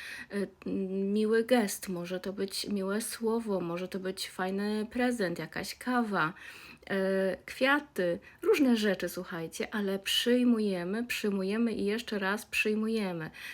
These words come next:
Nasze talenty są tego warte, my jesteśmy tego warci, otwieramy się na przyjmowanie i pozwalamy sobie na to, aby świat nas wynagradzał za to, jacy jesteśmy, jakie mamy talenty,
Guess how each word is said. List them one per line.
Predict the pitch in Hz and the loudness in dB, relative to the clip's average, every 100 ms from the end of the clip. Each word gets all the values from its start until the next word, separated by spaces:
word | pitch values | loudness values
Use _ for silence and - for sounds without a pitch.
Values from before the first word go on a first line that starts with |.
| - | -6
Nasze | 190 190 196 | -4 0 -2
talenty | 196 185 185 220 240 | 0 0 2 0 0
są | 208 185 | -2 -4
tego | 180 175 175 | -4 -4 -4
warte, | 175 170 170 - 233 | -2 -2 -4 -2 0
my | 233 208 | 2 2
jesteśmy | 180 - 180 190 175 | 0 -2 -6 -4 -6
tego | 170 175 | -4 -4
warci, | 175 170 - - - | -4 -4 -4 -8 -4
otwieramy | 240 - 208 196 185 175 | -4 -2 -2 -2 -2 -4
się | - | -4
na | 170 165 | -4 -4
przyjmowanie | 156 - 170 160 156 165 165 202 247 - | 0 0 0 -6 -6 -6 -4 -2 -2 -2
i | |
pozwalamy | - 208 208 185 180 190 208 170 151 | -6 -4 -4 -4 -2 0 0 -2 -6
sobie | - 156 165 175 180 - - - - | -8 -8 -4 -4 -4 -8 -16 -12 -6
na | 175 | -6
to, | 170 175 165 | -4 -6 -6
aby | 165 160 | -6 -6
świat | - - 175 180 | -6 -4 -4 -4
nas | 175 160 180 180 | -4 -4 -6 -8
wynagradzał | 190 196 196 180 180 165 160 - 151 | -4 -2 -2 -2 -2 -4 -4 -8 -6
za | 165 170 | -4 -6
to, | 170 170 | -4 -6
jacy | 160 160 160 | -6 -8 -8
jesteśmy, | 156 160 - 220 240 180 | -8 -6 -4 -4 -2 -4
jakie | 165 - 170 | -4 -6 -8
mamy | 165 156 156 | -6 -8 -8
talenty, | 160 156 196 220 - 190 | -6 -4 -4 -6 -4 -4